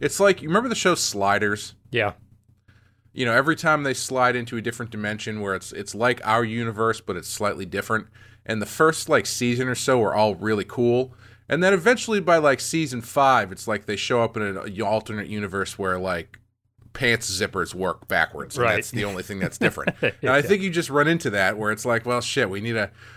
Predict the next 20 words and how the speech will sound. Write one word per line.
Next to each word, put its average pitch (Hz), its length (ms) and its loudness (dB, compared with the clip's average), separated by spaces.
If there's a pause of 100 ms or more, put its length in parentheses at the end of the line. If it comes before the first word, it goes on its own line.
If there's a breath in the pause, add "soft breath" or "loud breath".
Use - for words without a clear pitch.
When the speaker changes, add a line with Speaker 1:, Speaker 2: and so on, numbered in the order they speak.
Speaker 1:
we 120 140 0
need 139 180 0
to 147 40 -2
come 147 200 0
up 135 100 4
with 113 120 -2
a 104 60 -2
new 143 240 2
alien 113 600 0 (400 loud breath)
that's, - 560 0 (160)
you 123 120 -12
can 120 220 -12
act 123 300 0
through 127 240 -8
the 117 80 -8
makeup, 107 500 -8 (720)
um, 101 880 -2 (320)
and, 104 600 2
uh, 98 320 -2
isn't, 127 580 -2